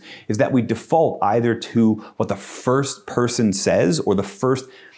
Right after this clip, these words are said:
project that gets advocated for, the first potential solution to a problem that gets championed. People either start supporting that because of a need for consensus, or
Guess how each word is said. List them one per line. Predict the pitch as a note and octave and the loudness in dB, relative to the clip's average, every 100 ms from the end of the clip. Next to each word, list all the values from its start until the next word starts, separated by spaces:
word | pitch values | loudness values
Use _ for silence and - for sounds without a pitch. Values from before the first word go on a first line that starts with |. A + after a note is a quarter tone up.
| _ | _
project | - - A#2 A#2 B2 A#2 - | -8 0 2 4 2 0 0
that | G#2 | 0
gets | G2+ - | 0 0
advocated | G#2 A2+ A#2 A#2+ A2+ A2+ | -2 0 0 2 2 2
for, | A#2 A2 | 2 2
the | F2+ | 2
first | - G#2+ | 0 -2
potential | - - - - A2+ A2 G2+ | -4 -8 -8 -2 -2 0 -2
solution | - F#2+ E2+ F2+ G#2 G#2 A2+ G2+ | 0 -2 0 2 2 2 0 0
to | F#2+ | 0
a | D2+ | 0
problem | - F#2+ A2+ A#2 A#2+ - - - | 2 2 2 0 -2 -12 -20 -2
that | F#2 F#2+ | 0 2
gets | G#2 G2 - | 2 0 0
championed. | - - G2+ G2+ B2 C3+ D3+ - - - _ _ | -6 -2 -2 0 2 2 0 -2 -14 -20 _ _
People | - E3+ E3+ E3 D#3+ - | -2 0 2 2 2 2
either | A#2 B2+ E3 C3+ G2+ | 0 2 4 2 0
start | - - A2 G#2 | -4 0 0 2
supporting | - G2+ - G#2 B2 D3+ | 0 -2 2 2 4 2
that | D3 D3 - | 0 -2 -4
because | - F#2 | -4 -2
of | E2+ | 0
a | |
need | E2 E2+ F#2+ G#2 - | 0 2 2 2 -2
for | E2 D2+ | -4 -4
consensus, | - D2 F#2+ A2+ C#3+ D3 - | -8 -4 -2 0 0 -2 -2
or | D#3 A3 F#3+ A2+ G#2 | 2 4 4 4 0